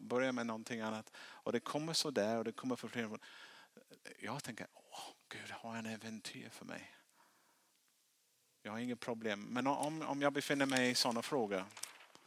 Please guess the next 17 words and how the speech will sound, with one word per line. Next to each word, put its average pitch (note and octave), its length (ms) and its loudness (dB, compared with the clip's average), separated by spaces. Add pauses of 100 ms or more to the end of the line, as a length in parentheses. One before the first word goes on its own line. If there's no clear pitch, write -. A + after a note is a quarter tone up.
(1160)
då D#3+ 140 -4
tycker - 260 -2
jag F#2+ 140 0
det G2+ 80 -4
betyder, A2 300 -6
"Stanna A#3 320 0
var A#3+ 100 0
du G3 80 2
är. D#3 240 -2 (260)
Håll G#3+ 300 -2
på E3+ 180 -4
med F3+ 160 -4
vad E3+ 140 -2
du E3+ 120 -2 (320)
håller D#3 140 -4
på C3+ 200 -2
med A#2+ 200 0